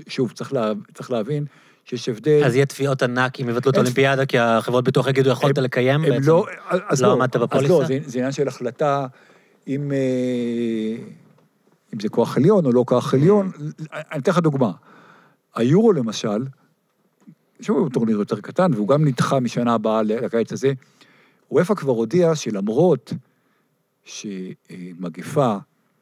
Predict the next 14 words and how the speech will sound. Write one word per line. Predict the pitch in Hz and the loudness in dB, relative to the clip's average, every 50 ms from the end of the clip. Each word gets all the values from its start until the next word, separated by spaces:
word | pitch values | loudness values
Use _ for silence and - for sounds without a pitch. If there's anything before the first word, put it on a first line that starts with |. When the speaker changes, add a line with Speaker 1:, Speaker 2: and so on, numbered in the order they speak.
| _ _ _ _ _ _ _ _ _ _ _ _ | _ _ _ _ _ _ _ _ _ _ _ _
Speaker 1:
זה | - - | -20 -18
כמו | - - 196 214 | -12 -8 -6 -4
מלחמה, | - 214 - - - 95 90 104 117 117 220 147 92 | -4 -4 -6 -8 -8 -6 -4 -2 -2 -2 -2 -4 -6
וכו', | 92 90 - 117 117 | -8 -10 -10 -10 -10
נקרא, | 107 98 - - 113 131 143 - - 127 | -10 -10 -8 -4 -4 -4 -4 -6 -10 -14
כאילו, | - - 104 104 101 | -10 -8 -6 -4 -4
לפי | - - - - 135 | -6 -6 -2 0 0
התקנון | 139 131 - 135 - - 104 107 120 135 | 0 0 -2 -6 -6 -6 -4 -2 -2 -2
שלה, | 135 - 117 98 | -2 -2 -4 -4
הוא | 87 90 90 85 | -4 -6 -8 -8
פורס | - - 123 127 123 - | -6 -6 -6 -6 -6 -4
מז'ור, | 113 104 92 107 139 160 139 110 | -4 -4 0 2 2 2 2 0
זאת | 101 92 - | -4 -8 -10
אומרת, | 95 98 110 117 113 110 107 - - | -6 -4 -2 0 0 0 -2 -4 -6